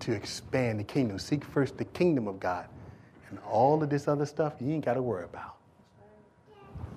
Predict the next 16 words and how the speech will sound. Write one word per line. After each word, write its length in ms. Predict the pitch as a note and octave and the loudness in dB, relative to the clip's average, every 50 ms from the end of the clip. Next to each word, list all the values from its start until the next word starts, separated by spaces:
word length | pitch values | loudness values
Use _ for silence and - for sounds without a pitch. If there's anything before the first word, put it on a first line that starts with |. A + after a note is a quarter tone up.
| - - - - - | -18 -20 -18 -8 -6
The 80 | D#3 | -6
kingdom. 520 | - - - A3+ B3+ C4+ C4 A3+ D3+ - - - - - _ _ - - - _ _ _ _ _ _ _ _ _ _ _ _ - - | -4 -2 2 4 6 8 8 6 4 2 -4 -16 -20 -20 _ _ -20 -20 -20 _ _ _ _ _ _ _ _ _ _ _ _ -8 2
"Pastor, 380 | - - - B3 A3+ - - D#3 | 8 10 10 10 10 6 4 6
what 120 | G3 C4 | 8 8
do 40 | C4 | 8
you 120 | A#3 F#3+ | 8 8
mean, 280 | D#3+ E3 B3 C#4 G#3+ E3 | 8 8 8 8 8 6
seek 280 | - - - A#3 G3+ - | 4 4 4 4 4 6
first 280 | - A3 G#3 G3+ - | 6 6 6 6 2
the 80 | - - | -6 -8
kingdom? 480 | - - A#3 B3 C4+ B3+ G3 D3+ C#3+ | -6 -4 0 2 4 4 2 2 0
I 60 | D#3+ F3 | 0 2
mean, 180 | F3+ E3+ D#3+ | 4 4 2
come 220 | E3 - - A#3+ B3 | 2 -2 -2 0 2
on, 160 | A#3 F#3+ - | 0 0 0
Pastor." 520 | - - G#3+ G#3 G3 - G3 E3 - - | -2 -2 -2 -2 -4 -4 -6 -6 -6 -8